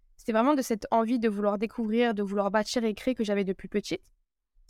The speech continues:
euh, qui a fait que, euh, petit à petit, bah, j'ai, je suis rentrée aussi dans cet univers de l'entrepreneuriat parce que je remarquais qu'il y avait aussi ces, euh, ces choses qui étaient présentes quand t'es entrepreneur. Tu te dois aussi de bâtir, de créer,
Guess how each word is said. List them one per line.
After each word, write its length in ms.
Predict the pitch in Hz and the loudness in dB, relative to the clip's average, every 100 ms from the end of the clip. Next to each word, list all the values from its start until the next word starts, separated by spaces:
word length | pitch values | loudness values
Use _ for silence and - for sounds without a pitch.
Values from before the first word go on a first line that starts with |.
| _ _ 208 | _ _ -2
euh, 100 | 196 | 0
qui 120 | - | 0
a 80 | 196 | 0
fait 200 | - 269 | 2 -2
que, 400 | - 240 254 220 | 0 2 4 2
euh, 40 | |
petit 300 | 180 196 - | -2 -8 -4
à 60 | 202 | -4
petit, 200 | - 233 | -2 -4
bah, 100 | 202 | -2
j'ai, 440 | 180 190 185 185 | -2 -4 -4 -4
je 40 | 175 | -6
suis 120 | - | -4
rentrée 220 | 202 - | -4 -4
aussi 120 | 220 | -6
dans 120 | 208 202 | -2 -2
cet 180 | 202 | -4
univers 320 | - 208 202 202 | -2 0 0 2
de 60 | |
l'entrepreneuriat 540 | 202 - - 208 214 262 | 0 -2 -4 0 2 2
parce 220 | - 226 | 0 -2
que 140 | - 269 | 0 0
je 80 | 226 | 2
remarquais 580 | 214 208 208 240 269 - | 2 0 0 0 -2 -2
qu'il 140 | 220 | -2
y 80 | 208 | 2
avait 140 | 208 | 2
aussi 240 | 240 214 247 | 2 0 -6
ces, 240 | - 208 | -2 2
euh, 220 | 190 185 190 _ _ _ _ - | 4 2 0 _ _ _ _ -16
ces 140 | - | -8
choses 280 | 214 240 220 | -2 0 -2
qui 100 | - | -2
étaient 260 | 202 202 202 | -4 -2 -2
présentes 300 | - 226 226 | -2 -4 -4
quand 140 | 214 | -4
t'es 100 | 208 | -4
entrepreneur. 420 | 196 - 208 220 | -4 -4 -2 -2
Tu 120 | - - | -2 -6
te 100 | 190 | -2
dois 160 | 214 | 0
aussi 180 | 214 196 | -2 -2
de 100 | 190 | -4
bâtir, 460 | 180 190 - 220 190 | -2 -2 0 -2 -2
de 100 | 185 | -6
créer, 380 | - 214 202 | -6 -4 -6